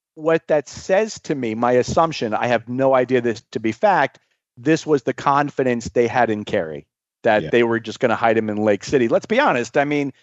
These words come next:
Speaker 2: No,
Speaker 1: you
Speaker 2: no,
Speaker 1: might
Speaker 2: and,
Speaker 1: love
Speaker 2: and
Speaker 1: Kerry, but he was limited.
Speaker 2: to be fair, if Kerry arrived to the arena in less than one hundred percent shape,
Speaker 1: There you
Speaker 2: ahem,
Speaker 1: go.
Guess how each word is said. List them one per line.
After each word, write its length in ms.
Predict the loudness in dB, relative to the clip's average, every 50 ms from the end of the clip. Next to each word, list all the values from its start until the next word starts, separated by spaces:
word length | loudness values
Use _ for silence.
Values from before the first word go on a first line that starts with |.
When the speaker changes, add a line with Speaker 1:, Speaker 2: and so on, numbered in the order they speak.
| _ _ _ -4
Speaker 2:
No, 140 | 0 0 2
Speaker 1:
you 40 | 2
Speaker 2:
no, 60 | 2
Speaker 1:
might 160 | 2 0 2
Speaker 2:
and, 160 | 0 0 2
Speaker 1:
love 100 | 0 0 0
Speaker 2:
and 160 | -2 -2 -2
Speaker 1:
Kerry, 300 | -2 -4 -4 -6 -8 -8
but 120 | -6 -6 -6
he 60 | -6
was 120 | -4 -2 2
limited. 440 | 2 2 2 2 0 -2 -4 -8 _ _ _ _ _ _ _ -8
Speaker 2:
to 100 | -6 -6
be 220 | -4 -2 -2 -2 -2
fair, 680 | -4 -6 -2 0 2 2 2 2 2 2 2 0 -4 -10 _ _ _ _ _ _ _ _
if 240 | -2 -2 -2 -2 -4 -12 _ _ _ _ -10
Kerry 520 | -2 0 2 2 2 2 2 0 0 -2
arrived 460 | -2 -2 0 2 2 4 4 2 0 -2
to 80 | -4
the 100 | -8 -8
arena 400 | -6 -4 -2 0 2 2 0 0 0
in 140 | -2 -2
less 400 | -2 0 0 2 2 2 0 -2
than 240 | -4 -2 -2 0 2
one 140 | 2 2 2
hundred 180 | 2 -2 -4 -6
percent 300 | -8 -8 -6 -4 -2 0
shape, 440 | 0 2 2 4 2 2 0 -4 _ -6
Speaker 1:
There 300 | -2 0 2 4 4 2
you 40 |
Speaker 2:
ahem, 160 | 2 0 0 0
Speaker 1:
go. 200 | 0 0 -2